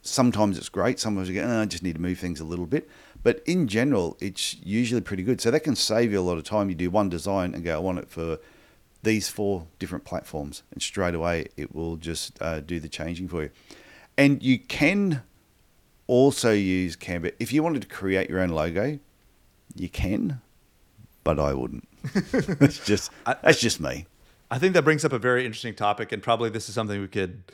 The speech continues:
Speaker 2: expand into a, a future episode. But where is that line between, um, when you decide, "Oh, I'm just gonna go full Canva," versus when should you talk to about a, a graphic designer, or what, what is the,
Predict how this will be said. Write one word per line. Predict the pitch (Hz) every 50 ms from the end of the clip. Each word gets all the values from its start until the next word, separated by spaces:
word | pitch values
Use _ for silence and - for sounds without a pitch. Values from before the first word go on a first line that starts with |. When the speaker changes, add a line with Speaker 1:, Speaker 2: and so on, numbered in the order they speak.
| - - _ _
Speaker 2:
expand | - 127 - - - - 123 120 120
into | 117 107 104 - - - 113
a, | 104 101 104 - 104 101
a |
future | 95 - 139 139 - - 127
episode. | - 110 113 - 120 104 - - 110 98 95 92 92 92 - - - - - _ -
But | 110 123 123 120 120
where | 117 135 147 160
is | 156 143 123
that | 143 135 127 120 120
line | 117 113 117 117 120 120 117
between, | 113 113 107 - - - 120 117 110 110 107 104 101 101 104 110 -
um, | 95 95 95 90 90 87 85 87 85 85 87 _ _ _ _ _ _ _ _ _ _ _ _ _ _ - -
when | 127 131 143
you | 147
decide, | 143 139 - - 135 127 123 120 113 -
"Oh, | 117 117
I'm | 127 123
just | 123 120 -
gonna | - 131 123
go | 107 120 117 110 107 107 104 98 95 - - -
full | - 139 131 120 117
Canva," | - - 135 120 123 127 131 135 135
versus | 117 120 117 104 - - 113 101 95 92 - - _ _ _ _ _ _ - 104 101 - _
when | - 107 107 120 139 139 131
should | - - 143 120
you | 120 113
talk | - - - 107 98 - -
to | -
about | 98 98 95 90
a, | 90 - - - 113
a | 101
graphic | 95 117 110 101 98 - 107 87
designer, | 90 95 92 104 90 92 92 90 90 90 90 90 -
or | - 101 98 98 95
what, | 92 95 107 123 123 - - - - - - - - _ _ -
what | 117 113 117 107 123 139 139
is | 139 123 107
the, | 127 117 107 101 101 98 104 117 127